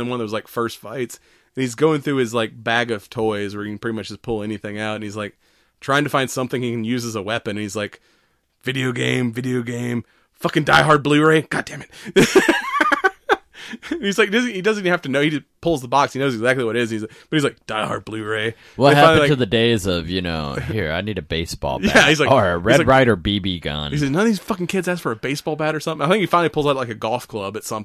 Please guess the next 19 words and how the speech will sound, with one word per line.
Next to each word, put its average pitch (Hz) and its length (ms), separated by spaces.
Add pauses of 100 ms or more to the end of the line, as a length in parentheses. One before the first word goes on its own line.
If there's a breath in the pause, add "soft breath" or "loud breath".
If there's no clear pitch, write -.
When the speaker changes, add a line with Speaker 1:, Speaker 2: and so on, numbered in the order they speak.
(140)
Speaker 1:
uh, 117 60 (120)
uh, 113 140 (280)
yeah, 127 160
that 113 120
he 113 40
finds. 110 440
But 110 180 (480 loud breath)
yeah, 139 260
it's 120 120
like 117 160
that. 139 240
Uh, 123 380 (100)
<laughs> 147 680
I - 60
was 113 80
like, 98 220
"Die 98 200
Hard 101 220
Blu-ray, 92 380